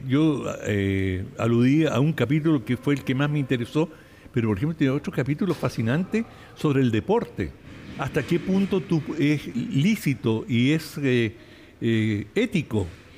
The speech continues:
mejorar tu condición, eh, eh, deportiva? Es decir, eh, ¿cuánto puedes intervenir a un cuerpo? Eh,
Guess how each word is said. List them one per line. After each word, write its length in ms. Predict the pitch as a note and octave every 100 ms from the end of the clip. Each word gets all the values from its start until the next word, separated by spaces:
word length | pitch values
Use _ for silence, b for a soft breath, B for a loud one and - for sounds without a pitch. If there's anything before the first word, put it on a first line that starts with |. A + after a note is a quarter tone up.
| B B B B B B -
mejorar 720 | C3+ - C3 D3 A3 C#3+ - -
tu 100 | -
condición, 800 | A#2+ C3+ B2+ - E3 F3 E3+ E3
eh, 840 | D3+ C#3+ C#3 C3+ C3 B2+ B2 A#2+ A2+ B2 -
eh, 180 | - A#2
deportiva? 680 | A2+ A#2+ B2 C4+ B3+ A#2 E2 - B B B
Es 160 | B2+ A#2+
decir, 160 | D3+ D3+
eh, 460 | D#3 B2 A#2 - - - - -
¿cuánto 360 | G3 A#3+ G#3
puedes 260 | C#3+ F#3 E3
intervenir 560 | D#3 C#3+ A#2+ C3 F3
a 20 | F#3
un 100 | C3
cuerpo? 540 | - B3+ - A2 F#2+ - B B B B
Eh, 480 | - A#2+ A#2 A#2+ G#2+